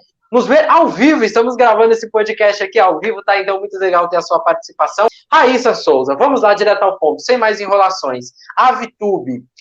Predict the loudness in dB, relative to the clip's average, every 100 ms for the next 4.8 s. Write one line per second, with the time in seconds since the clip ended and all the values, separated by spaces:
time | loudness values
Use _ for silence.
0 | _ 0 2 2 -2 -2 0 2 0 -2
1 | -2 0 2 2 -2 -6 -10 -10 -8 -4
2 | -2 -4 -2 2 2 0 -2 _ -2 0
3 | 2 2 0 0 -4 -4 -4 -2 -4 -4
4 | -8 -6 -4 -2 -4 -8 -20 -20